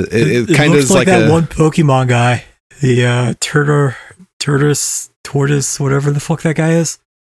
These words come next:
Speaker 1: Blastoise?
Speaker 2: The Super Squirtle?
Speaker 1: Yeah,
Speaker 2: Yeah, yeah.
Speaker 1: Blastoise. <laughs>
Speaker 2: Yeah.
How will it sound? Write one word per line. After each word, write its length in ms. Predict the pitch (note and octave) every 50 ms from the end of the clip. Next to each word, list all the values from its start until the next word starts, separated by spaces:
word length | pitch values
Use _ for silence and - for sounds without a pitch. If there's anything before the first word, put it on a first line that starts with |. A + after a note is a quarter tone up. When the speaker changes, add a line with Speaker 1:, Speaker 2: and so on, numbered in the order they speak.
| -
Speaker 1:
Blastoise? 580 | G#2+ G2+ G#2+ A#2 - - - C#3 C#3 D3 D3 -
Speaker 2:
The 60 | C#3+
Super 140 | C3+ C#3 E3
Squirtle? 500 | - - - F3 E3+ E3+ F3+ F3 D#3+ - _ _ _ _ _ _ _ _ _ _ _ _ -
Speaker 1:
Yeah, 80 | C#3
Speaker 2:
Yeah, 120 | C#3+ A2+ F#2
yeah. 0 | - D3 C#3 D3 C#3 A2+ G#2+ A#2+ C3+ G2
Speaker 1:
Blastoise. 600 | A#2 - - - - - - C#3+ A2 - - C#3+ -
<laughs> 40 | D#3
Speaker 2:
Yeah. 300 | D3 D3 D3 C3+ A#2 -